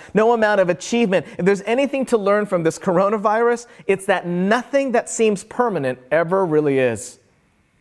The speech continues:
It's only by admitting that you can't achieve eternal significance without Jesus that will lead you home. It's by admitting you're a slave to sin and in need of a Savior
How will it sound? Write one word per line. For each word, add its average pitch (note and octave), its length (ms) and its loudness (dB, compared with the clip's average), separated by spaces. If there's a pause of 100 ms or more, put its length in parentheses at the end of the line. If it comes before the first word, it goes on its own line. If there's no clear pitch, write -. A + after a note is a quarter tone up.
(260)
It's G3 160 2
only G#3+ 200 4
by F#3+ 180 4
admitting G3+ 440 2
that F#3 160 2
you F3+ 140 2
can't G#3+ 380 0
achieve F#3 420 0
eternal G3 360 0
significance F#3 640 -2
without E3 400 0
Jesus F3 680 -2 (280)
that D#3 160 2
will F3+ 280 4
lead D#3 240 -2
you C3 100 -4
home. C#3+ 420 -4 (640)
It's G3 160 2
by G3+ 160 4
admitting G#3 480 2
you're G3 160 4
a F#3 80 2
slave G#3+ 580 0
to G3 80 0
sin A#3 380 -2
and F#3 140 0
in F3+ 160 0
need A3 160 2
of G3+ 100 2
a F3+ 60 -4
Savior F3+ 800 -4